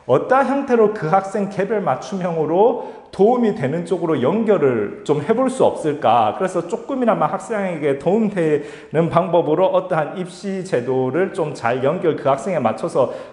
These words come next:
어, 길을 좀 열어줄 수 없을까 하는 그 부분.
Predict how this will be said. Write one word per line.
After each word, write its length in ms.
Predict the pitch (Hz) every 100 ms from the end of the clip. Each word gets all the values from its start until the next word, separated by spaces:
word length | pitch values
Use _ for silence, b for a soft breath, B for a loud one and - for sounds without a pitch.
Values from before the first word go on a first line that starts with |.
| -
어, 420 | 117 117 117 -
길을 320 | - 185 190
좀 180 | 180 143
열어줄 360 | 139 196 180
수 120 | 160 131
없을까 360 | - 147 143
하는 240 | 131 131 123
그 160 | 143
부분. 480 | 233 226 117 80 -